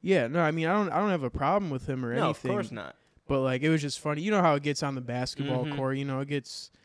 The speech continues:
Speaker 1: you got two, I mean, I, I don't know if he's competitive or not. I don't know him personally, but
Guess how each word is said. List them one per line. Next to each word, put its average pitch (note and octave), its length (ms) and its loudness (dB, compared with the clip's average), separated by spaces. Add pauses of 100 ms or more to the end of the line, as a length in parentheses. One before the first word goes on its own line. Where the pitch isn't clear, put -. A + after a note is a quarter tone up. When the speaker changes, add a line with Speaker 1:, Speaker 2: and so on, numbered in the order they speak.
(420)
Speaker 1:
you D#3+ 100 -2
got D#3 200 4
two, E3 320 0
I D#3 80 0
mean, D3+ 200 -2
I, D3+ 120 -2 (240)
I D#3+ 60 -4
don't E3+ 120 2
know D#3+ 100 2
if C#3 100 -6
he's D#3+ 200 -4
competitive C3+ 560 -2
or B2 100 -6
not. B2 300 -4
I B2 60 -2
don't C3 240 -6
know C#3 180 -2
him C3 100 -6
personally, B2 560 -2
but A#2+ 280 -4